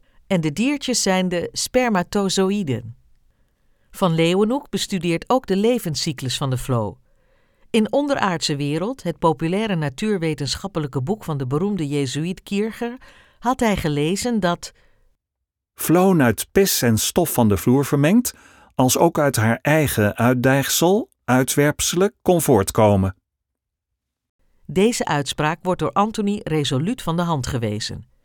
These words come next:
Speaker 1: Niks geen spontane generatie. Hij zag hoe vlooien paren, waarbij het kleinere mannetje onder de buik van het vrouwtje gaat hangen. Ook toont hij aan dat vlooien eitjes leggen waaruit larven voortkomen,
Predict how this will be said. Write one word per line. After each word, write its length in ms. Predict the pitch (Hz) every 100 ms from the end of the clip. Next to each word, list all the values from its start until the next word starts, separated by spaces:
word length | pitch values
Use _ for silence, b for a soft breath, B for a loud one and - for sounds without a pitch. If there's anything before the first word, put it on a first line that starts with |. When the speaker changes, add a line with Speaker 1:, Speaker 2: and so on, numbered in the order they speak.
| _ _ _ _
Speaker 1:
Niks 360 | 190 254 - -
geen 200 | 165 131
spontane 520 | - 151 160 143 135
generatie. 760 | 151 131 123 117 113 - 123 B B B
Hij 200 | B 190
zag 360 | 180 226 - -
hoe 120 | 185
vlooien 480 | - 220 233 175 -
paren, 480 | 196 175 147 131 - b
waarbij 280 | 160 160 165
het 120 | 143
kleinere 480 | - 208 233 233 175
mannetje 460 | 165 175 180 - -
onder 260 | 254 269 170
de 100 | 143
buik 280 | 165 214
van 120 | - 170
het 160 | 160
vrouwtje 380 | - 208 156 131
gaat 200 | 131 127
hangen. 380 | 131 110 98 - _ _ _ _ _ _ _ _ _ -
Ook 260 | 269 311
toont 280 | - 269 262
hij 240 | 208 190
aan 320 | 135 143 151 190
dat 180 | 196
vlooien 580 | - 247 262 285 233 214
eitjes 440 | 233 254 269 180 -
leggen 300 | 151 180 208
waaruit 340 | 208 202 202
larven 420 | 214 233 233 160
voortkomen, 800 | - 160 139 - 143 139 170